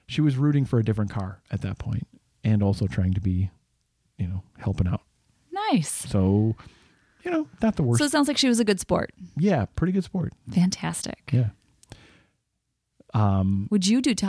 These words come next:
Speaker 2: Pinewood Derby again?
Speaker 1: Would I? Uh, hmm. I think I would. I mean, it, it felt,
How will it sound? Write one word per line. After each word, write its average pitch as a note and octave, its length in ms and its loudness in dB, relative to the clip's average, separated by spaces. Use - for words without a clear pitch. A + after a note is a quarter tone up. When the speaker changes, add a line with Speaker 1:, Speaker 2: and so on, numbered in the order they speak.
Speaker 2:
Pinewood E3+ 320 0
Derby E3 260 -4
again? E3 380 -6
Speaker 1:
Would G#2 260 2
I? A2+ 360 0
Uh, D3 720 -2
hmm. A2 200 0
I B3 80 0
think G4+ 240 -2
I C#3+ 80 4
would. A2+ 340 2
I B2 60 2
mean, C3+ 160 2
it, C#3 160 0
it D3+ 160 0
felt, F#3 360 0